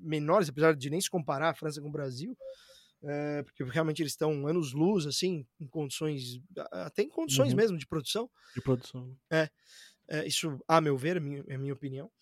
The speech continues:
Speaker 1: É, isso acontece. Então, no Brasil acontece muito. Então, cara, a responsabilidade de conseguir o dinheiro, contratar os, o roteirista, supervisionar, na verdade, aí depois o,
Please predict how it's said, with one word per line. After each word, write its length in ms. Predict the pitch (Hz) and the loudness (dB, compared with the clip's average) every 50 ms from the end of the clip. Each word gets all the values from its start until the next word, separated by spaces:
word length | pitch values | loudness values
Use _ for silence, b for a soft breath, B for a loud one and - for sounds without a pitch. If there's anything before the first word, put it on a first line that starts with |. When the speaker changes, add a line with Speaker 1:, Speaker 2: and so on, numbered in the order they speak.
| b b b b b b b _ - | b b b b b b b _ -2
Speaker 1:
É, 760 | 180 165 170 170 170 165 165 165 160 160 156 156 156 - - _ _ _ _ _ _ _ _ | 0 2 4 6 6 6 6 4 4 4 2 0 -2 -4 -8 _ _ _ _ _ _ _ _
isso 200 | - 185 - 247 | 0 4 6 6
acontece. 460 | 226 - 247 247 247 - 190 156 - | 6 8 6 6 6 6 4 4 4
Então, 120 | - 233 254 | 4 4 4
no 60 | 285 | 6
Brasil 260 | 294 277 269 254 294 | 8 6 6 6 4
acontece 380 | 277 277 285 285 285 - - 294 | 0 0 -2 -2 -2 0 -2 -2
muito. 340 | 262 240 240 226 196 - 170 | -2 -2 -2 -2 -4 -8 -4
Então, 220 | 151 - 233 240 | -2 0 0 0
cara, 180 | - 240 220 208 | 0 0 0 0
a 40 | |
responsabilidade 1120 | 180 214 262 - _ - 254 233 - - 233 220 208 208 175 139 151 160 180 175 160 139 123 | 0 -2 -4 -8 _ -8 -6 -4 -4 -2 -2 0 0 0 0 2 4 6 6 6 4 2 -2
de 100 | 123 135 | -8 -10
conseguir 460 | - - 190 202 190 - 185 160 180 | -8 -6 -6 -4 -4 -4 -4 -4 -4
o 40 | 220 | -2
dinheiro, 640 | 190 202 214 190 160 147 139 131 120 113 110 117 - _ B B B B B B B B B B B - - - _ _ | 0 0 2 2 2 2 0 -2 -4 -6 -8 -12 -16 _ B B B B B B B B B B B -8 -10 -10 _ _
contratar 560 | - 175 185 180 202 185 180 - 208 214 226 | 2 2 2 4 4 2 4 6 6 8 8
os, 160 | 226 220 - - | 6 4 2 -2
o 100 | - 202 | -4 0
roteirista, 840 | 156 196 208 208 208 208 190 170 170 175 170 165 156 139 - - 139 | 2 4 4 6 6 6 6 6 4 0 -2 -2 -4 -6 -6 -8 -8
supervisionar, 840 | - - - 226 220 185 196 180 214 220 190 170 165 170 170 160 | -6 -4 -4 -4 -4 -4 -4 -2 0 2 2 4 4 4 4 2
na 100 | 151 151 | 0 -2
verdade, 340 | 143 143 135 175 185 175 190 | -4 -2 0 0 2 2 0
aí 40 | 185 | 0
depois 300 | 170 175 - 196 190 185 | 0 0 2 2 2 2
o, 180 | 190 202 107 | 0 -4 4